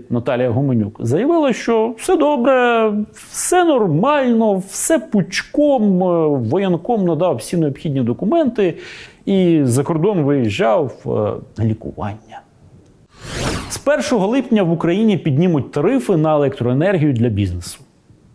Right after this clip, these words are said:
Бадабумц! Як ми й прогнозували раніше, слідом за підвищенням тарифів для населення ціни на світло зростуть і для бізнесу.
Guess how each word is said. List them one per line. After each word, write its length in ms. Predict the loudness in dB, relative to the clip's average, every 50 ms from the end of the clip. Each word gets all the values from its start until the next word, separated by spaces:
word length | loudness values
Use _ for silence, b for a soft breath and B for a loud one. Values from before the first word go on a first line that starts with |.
| -10 -4
Бадабумц! 1080 | -2 0 0 2 2 2 2 2 2 4 4 2 2 0 0 -4 -4 -4 -6 -8 -10 -14 B B B B B B B B B B B B _ _ _ -4 0
Як 280 | 2 2 2 2 2
ми 140 | 2 2 2
й 40 | 2
прогнозували 800 | 0 0 0 2 2 2 2 2 2 2 4 4 2 2 2
раніше, 460 | 2 2 2 2 0 0 2 2 0 0
слідом 440 | 0 0 0 0 2 2 2 2
за 100 | 2 0
підвищенням 640 | 0 0 0 0 2 0 0 0 0 0 0 0 -2
тарифів 400 | -2 0 0 0 2 0 0 0
для 180 | 0 0 0 0
населення 640 | -2 -2 -2 0 0 0 2 2 2 2 0 0
ціни 380 | -2 -2 -2 0 2 2 4 2
на 160 | 2 2 0
світло 500 | -2 -2 0 2 2 2 2 2 2 2
зростуть 520 | 2 0 -2 -2 -2 0 0 0 0 0
і 40 | 0
для 160 | 0 2 2
бізнесу. 680 | 2 2 0 0 2 2 0 0 -2 -4 -12 -16 -18 -20